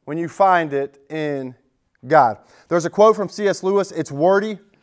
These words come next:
but it is golden. Most obvious fact about praise, whether of God or anything, right? So he's looking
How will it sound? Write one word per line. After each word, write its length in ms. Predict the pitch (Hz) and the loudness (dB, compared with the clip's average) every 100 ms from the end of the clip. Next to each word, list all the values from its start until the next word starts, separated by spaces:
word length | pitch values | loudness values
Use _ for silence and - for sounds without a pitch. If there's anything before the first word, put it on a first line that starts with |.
| _ _ - | _ _ -4
but 120 | 147 | -2
it 140 | 165 156 | 0 0
is 140 | 135 | -2
golden. 420 | 151 143 123 110 - _ _ _ _ _ _ _ _ _ _ - | 2 2 0 -8 -18 _ _ _ _ _ _ _ _ _ _ 0
Most 180 | 185 208 | 4 6
obvious 340 | 220 233 214 | 6 6 2
fact 260 | 220 208 196 | 4 4 4
about 300 | 185 185 - | 4 4 4
praise, 320 | 180 151 135 | 4 4 2
whether 380 | 170 165 160 156 _ | 2 4 0 -4 _
of 160 | 147 147 | 2 4
God 280 | 175 185 208 | 6 6 6
or 120 | 196 | 2
anything, 420 | 202 156 139 110 - _ | -2 -4 -6 -8 -12 _
right? 200 | 151 185 | 2 2
So 120 | 185 | 0
he's 200 | 185 147 | -2 0
looking 420 | 185 202 226 214 | 0 0 -2 -8